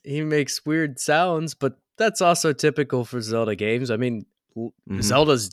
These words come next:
Speaker 1: damn near the only one that can fucking talk in any <laughs> of the Zelda games.
Speaker 2: Oh my God, I know.
Speaker 1: <laughs>
Speaker 2: Oh, Princess Peach talks too.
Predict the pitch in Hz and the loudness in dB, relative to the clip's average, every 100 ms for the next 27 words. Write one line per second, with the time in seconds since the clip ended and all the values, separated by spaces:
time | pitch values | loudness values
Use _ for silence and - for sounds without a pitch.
0 | _ 135 139 135 135 131 131 135 127 139 | _ 4 4 6 4 4 4 2 2 2
1 | 131 117 104 - - 131 135 113 - 120 | 2 -2 -8 -12 0 0 0 -6 0 2
2 | 135 127 127 175 175 - - - 208 - | 2 2 2 4 2 -2 -12 -2 2 6
3 | 185 156 156 156 - 92 90 78 80 - | 6 4 0 -4 -2 2 4 2 0 -2
4 | 78 76 76 76 73 71 69 69 - - | 0 0 2 2 0 -2 -2 -6 -14 -12
5 | - - _ - - - - - - 92 | -12 -12 _ -20 -16 -14 -14 -16 -8 0
6 | 95 85 71 - - - 82 _ - 123 | 2 2 2 -6 -20 -20 -20 _ -2 0
7 | 107 - 113 - 104 101 - 110 113 | 0 0 0 2 0 0 -2 -6 -6